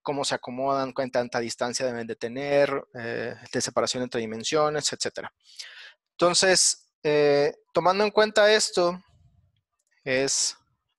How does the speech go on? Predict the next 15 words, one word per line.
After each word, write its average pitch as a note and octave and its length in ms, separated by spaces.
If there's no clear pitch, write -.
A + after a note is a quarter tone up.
digámoslo C3+ 420
así, C3+ 400
como B2 280
parte C#3+ 480
de C#3+ 100
lo C3 220
que A#2+ 480
trabaja B2 880
el A#2 260
dim C3+ 220
Expert C3+ 400
y B2+ 60
el A2+ 100
Tool C3+ 240
Analyst, B2+ 480